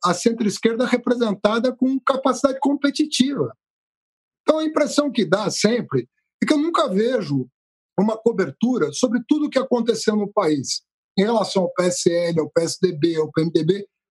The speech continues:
que aí nós vamos fazer a separação do joio e do trigo corretamente.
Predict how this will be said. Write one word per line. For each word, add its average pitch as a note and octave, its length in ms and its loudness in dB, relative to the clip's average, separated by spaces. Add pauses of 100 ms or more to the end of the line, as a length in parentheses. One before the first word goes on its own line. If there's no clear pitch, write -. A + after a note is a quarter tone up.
(100)
que E4 100 2
aí C4+ 460 0
nós A#3 180 0
vamos C4 180 0
fazer A#3+ 280 0
a C4 40 -2
separação B3 720 -2
do F3+ 140 -2
joio G3+ 200 0
e E3 40 -8
do D#3 120 -2
trigo A3 440 -2 (280)
corretamente. D4+ 960 0